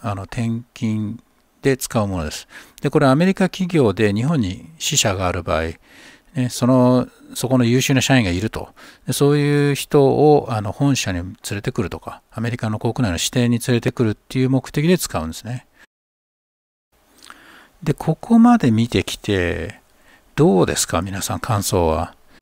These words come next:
これ、かなり厳しいっていう印象を持った方が多いんじゃないでしょうか。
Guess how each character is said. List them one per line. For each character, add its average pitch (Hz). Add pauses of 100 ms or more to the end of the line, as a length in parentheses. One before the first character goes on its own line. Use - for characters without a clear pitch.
(280)
こ 131
れ、 120 (100)
か 180
な 220
り 151
厳 123
し 123
い 110
っ - (120)
て -
い 107
う -
印 107
象 123
を 113
持 113
っ 110
た -
方 107
が 95
多 117
い -
ん 151
じ 135
ゃ 117
な 98
い -
で 90
し -
ょ 82
う -
か。 -